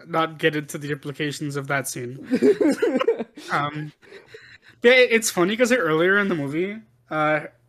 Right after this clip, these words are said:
Speaker 1: like, in, in, in Marty's timeline, Marty's talking to his parents. 'Cause his, his dad is, like, a huge wimp who's getting bullied by his high school bully, but, like, in, in, as an adult.
Speaker 2: Yeah, still as an adult.
Speaker 1: Which is only,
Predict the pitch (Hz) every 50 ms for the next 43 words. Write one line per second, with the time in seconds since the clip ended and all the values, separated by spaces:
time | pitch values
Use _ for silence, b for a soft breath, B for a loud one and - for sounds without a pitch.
0 | _ _ - 180 175 175 175 175 175 185 170 165 175 165 165 165 - 156 165 160
1 | 156 151 151 - - 160 151 147 160 156 151 143 - - 151 139 135 135 135 131
2 | 127 127 127 127 123 127 135 135 135 135 135 120 - _ _ _ - - 139 131
3 | 139 135 131 131 123 - - - 120 120 120 117 117 - - - _ _ _ _
4 | _ _ _ _ _ _ _ - 190 185 165 208 208 196 208 175 202 226 220 226
5 | 202 175 147 160 175 180 170 160 160 - 151 143 127 147 143 143 135 139 131 131
6 | 131 151 160 - - - - 156 143 143 - - 160 151 151 147 139 131 - 147
7 | 135 131 143 151 156 151 147 151 151 143 151 151 139 135 151 156 165 160 - -
8 | 175 165 143 147 135 139 147 165 170 160 156 143 139 139 135 139 139 147 135 -
9 | - 147 147 - 139 143 139 139 147 139 127 131 135 147 165 185 190 - - _
10 | _ _ _ - 156 156 147 143 - - - 165 156 156 151 143 143 135 135 139
11 | 139 135 131 131 131 202 202 226 226 208 247 220 208 208 202 202 214 208 196 180
12 | -